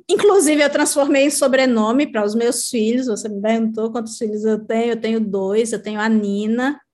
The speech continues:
Verunsky, que tem, vai fazer dezesseis anos, e tem o Theo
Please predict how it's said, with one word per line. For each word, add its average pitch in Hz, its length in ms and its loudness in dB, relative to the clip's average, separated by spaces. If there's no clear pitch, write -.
Verunsky, 208 800 0
que 247 120 -6
tem, 214 540 -2
vai 214 140 -6
fazer 214 280 0
dezesseis 208 600 0
anos, 196 560 -2
e 247 760 0
tem 247 240 2
o 269 100 2
Theo 220 680 0